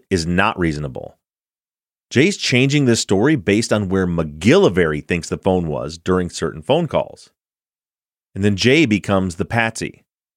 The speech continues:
Jay lies. But this isn't Jay's story. So after this, McGillivray asks if Adnan said anything about track practice.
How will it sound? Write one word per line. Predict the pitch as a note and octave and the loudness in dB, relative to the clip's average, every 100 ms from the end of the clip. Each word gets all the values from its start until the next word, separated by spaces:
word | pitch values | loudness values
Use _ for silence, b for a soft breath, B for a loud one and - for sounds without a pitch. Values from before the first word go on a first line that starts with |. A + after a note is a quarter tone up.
| _ _ _ - | _ _ _ -2
Jay | G2+ G2+ | 2 2
lies. | F#2 F#2 F#2 D2+ G1+ - - _ _ _ _ _ _ _ _ - | 4 2 2 -2 -6 -16 -20 _ _ _ _ _ _ _ _ -12
But | - | -6
this | G#2 - | -6 -2
isn't | A#2+ G#2+ G2+ G#2+ - _ - | 2 4 4 0 -2 _ -6
Jay's | F#2 E2+ D#2 D#2 - _ - | 0 0 0 -4 -8 _ -16
story. | - - G#2+ G#2 - G1+ _ _ _ _ _ _ _ _ _ _ - | -6 2 4 4 0 -8 _ _ _ _ _ _ _ _ _ _ -2
So | D3+ | 0
after | F3+ C3+ | 2 0
this, | C#3+ C#3+ A2+ | 4 4 4
McGillivray | A2 F2+ A#2 D3 A2+ G#2+ G#2 | -2 0 2 4 4 2 2
asks | F2+ E2+ E2 F2 | 0 -2 -2 -6
if | F2+ - | -6 0
Adnan | A2 C3 B2+ B2 | 0 2 0 0
said | A#2+ - G#3 G3+ | 0 2 4 4
anything | A2+ F#2+ G2+ F#2+ | 2 0 0 0
about | F#2 D2 E2+ G2 | -2 -2 -2 -2
track | - E2 C#2+ - | -4 -4 -4 -4
practice. | C2+ - - - - | -8 -8 -16 -18 -20